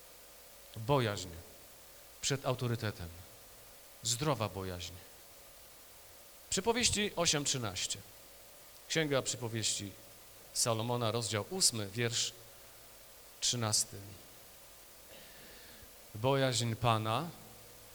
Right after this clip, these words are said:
to, słuchajcie, to nie jest strach przed Bogiem,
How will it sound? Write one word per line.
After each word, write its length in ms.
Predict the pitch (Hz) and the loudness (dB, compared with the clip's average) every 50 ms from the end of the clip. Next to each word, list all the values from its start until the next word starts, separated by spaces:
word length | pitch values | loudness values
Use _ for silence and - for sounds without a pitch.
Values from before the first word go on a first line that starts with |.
| - - - - - - - - | -20 -20 -20 -20 -20 -18 -8 -2
to, 400 | - 127 123 123 131 151 165 147 - - - - - - - - - - - - - - - - - | 2 4 4 6 4 2 0 -4 -10 -14 -16 -18 -18 -18 -20 -20 -20 -20 -20 -20 -20 -20 -18 -10 -4
słuchajcie, 300 | - 147 135 120 127 120 | 0 0 0 0 -2 -2
to 100 | - 123 | -2 -2
nie 120 | 139 147 | 0 2
jest 200 | 151 143 - - - - - | 2 2 0 0 -2 -8 0
strach 580 | - 117 - - - - 120 120 127 - - - | 2 2 2 2 2 2 2 2 2 0 -8 -6
przed 220 | - - 127 120 | -4 -4 -4 -4
Bogiem, 460 | 104 113 117 117 107 120 117 113 113 | -2 -2 -2 -2 -2 -2 -4 -4 -4